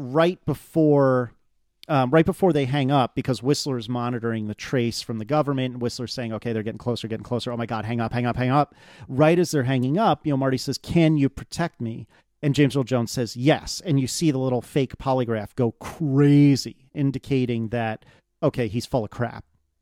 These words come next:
So they realize the only thing they can reasonably do is go get this box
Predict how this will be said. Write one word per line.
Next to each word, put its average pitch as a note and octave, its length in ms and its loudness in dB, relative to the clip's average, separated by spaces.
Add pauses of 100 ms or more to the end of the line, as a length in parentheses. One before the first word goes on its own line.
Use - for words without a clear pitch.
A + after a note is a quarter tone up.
(280)
So F#3+ 160 2
they F#3 140 6
realize A3+ 480 6
the F3 180 -8
only B3+ 380 6
thing F#3+ 280 0
they D3 100 0
can C#3+ 300 0
reasonably C3 560 0
do B2 460 0 (440)
is C3 160 2
go C#3 140 8
get B2+ 200 0
this - 160 -4
box A2 600 -4